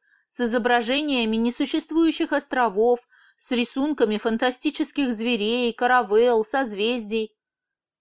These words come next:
Каждый мореплаватель наносил на них не только открытые земли, но и то, что узнал из легенд. Они не были точными, эти карты, но они манили путешественников в новые экспедиции».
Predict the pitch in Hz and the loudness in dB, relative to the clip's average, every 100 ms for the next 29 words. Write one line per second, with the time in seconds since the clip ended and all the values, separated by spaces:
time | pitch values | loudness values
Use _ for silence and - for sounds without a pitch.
0 | _ 220 220 208 233 220 226 220 240 262 | _ 0 0 0 0 0 0 0 2 4
1 | 302 247 - 185 208 233 247 262 294 269 | 4 0 0 -2 0 2 0 0 -2 0
2 | 240 254 285 269 269 294 269 247 262 302 | 0 0 -2 -2 -4 0 2 2 2 0
3 | 294 - 285 254 240 233 214 226 185 170 | 0 0 -2 0 0 0 0 0 0 0
4 | 165 - _ _ _ _ 190 208 208 202 | -2 -4 _ _ _ _ -8 -4 -2 -2
5 | 262 302 311 - - 240 247 240 294 302 | 0 0 -2 -6 -2 0 0 -2 -2 0
6 | 294 269 294 247 233 170 165 _ _ _ | 0 0 -2 -2 -4 -6 -8 _ _ _
7 | _ _ _ - 208 240 254 254 214 254 | _ _ _ -4 0 2 2 0 2 0
8 | 277 269 262 220 - 196 190 190 - 226 | 0 0 2 2 -2 -6 -4 -6 -4 -4
9 | 226 202 185 - 170 _ _ _ _ _ | 0 0 0 -4 -6 _ _ _ _ _
10 | _ - 240 262 285 320 349 311 294 320 | _ -6 -2 0 0 0 -2 0 0 0
11 | 320 311 320 311 339 - 370 349 269 226 | 0 0 0 0 -2 0 -2 -2 -4 -2
12 | 208 180 175 - 240 311 349 339 302 294 | -2 -4 -4 -10 -6 -2 0 0 0 -2
13 | 285 - - 302 220 214 - - 180 180 | -2 -6 -2 -2 0 -6 -6 -4 -4 -4